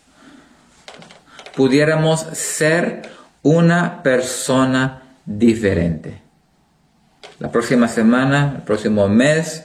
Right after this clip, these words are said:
próximos seis meses, somos, pudiéramos ser una persona diferente. El carácter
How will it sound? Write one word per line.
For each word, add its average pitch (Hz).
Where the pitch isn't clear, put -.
próximos 107
seis 101
meses, 127
somos, 131
pudiéramos 120
ser 135
una 120
persona 113
diferente. 90
El 117
carácter 156